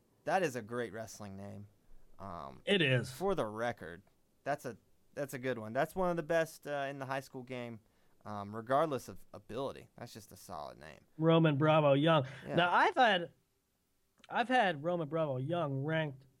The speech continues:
Speaker 2: a slot ahead of Teasdale for the last, I guess you would call it, two years now. Um, I had, uh, Bravo Young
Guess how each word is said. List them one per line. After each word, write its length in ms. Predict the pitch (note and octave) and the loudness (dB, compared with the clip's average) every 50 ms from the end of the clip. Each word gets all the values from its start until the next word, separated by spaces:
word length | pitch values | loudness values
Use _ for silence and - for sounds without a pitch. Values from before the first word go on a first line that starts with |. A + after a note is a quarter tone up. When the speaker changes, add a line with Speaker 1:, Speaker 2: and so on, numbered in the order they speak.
| _ _ | _ _
Speaker 2:
a 140 | - C#3+ C#3+ | -10 -8 -8
slot 560 | C3 - - - C#3 D3+ E3+ F#3+ G#3+ A#3 - - | -8 -8 -12 -8 -2 2 4 6 6 4 4 4
ahead 320 | F3 E3 D#3 E3 E3+ E3+ | 0 2 4 4 4 4
of 160 | E3+ C#3+ C3 | 4 4 0
Teasdale 540 | C3 - D3 D3 C#3 C3 C3 B2+ A#2 A2 A2+ | -2 -2 0 0 0 0 -2 -2 -2 -2 -6
for 160 | A#2 - C#3+ | -6 -4 0
the 60 | C3+ C3 | 2 6
last, 500 | C#3 D3 D#3 D#3 C#3+ C3+ C3 - - - - - - - - _ _ _ - | 6 8 8 6 4 2 0 -4 -12 -18 -20 -20 -20 -20 -20 _ _ _ 0
I 60 | C3 | 2
guess 240 | C#3 D3+ C3+ - - - | 4 4 2 0 -2 -4
you 140 | C#3+ C#3 C3+ | 0 0 0
would 120 | C#3 C3 | 0 0
call 220 | - - C3 C3 B2+ | 2 6 6 6 6
it, 80 | C3 | 6
two 160 | C3 - G3 | 4 4 6
years 400 | G3 F3+ E3 F3 E3+ E3 D#3 B2+ C3+ | 6 10 10 10 10 10 8 6 6
now. 360 | C#3+ C#3+ C#3 C3+ C3 B2+ C3 - - - - - - | 6 8 8 10 8 8 6 2 -4 -10 -12 -12 -2
Um, 260 | - B2 B2 C3 C3 C3+ | 2 6 8 10 10 10
I 80 | C#3 C3+ | 10 8
had, 380 | C#3+ D#3 D#3 D3 C#3 B2+ - - - - - - - _ _ - - | 8 8 8 8 6 6 4 0 -4 -14 -18 -20 -20 _ _ -6 0
uh, 200 | B2+ A#2+ B2 B2 | 2 4 4 4
Bravo 340 | B2 B2+ D#3+ D#3 D#3 D3 C#3 | 6 8 8 8 10 10 10
Young 540 | C3 C3+ D3 D3+ D3+ D3+ D3 C#3 B2+ C3 | 10 10 10 10 8 8 8 6 4 4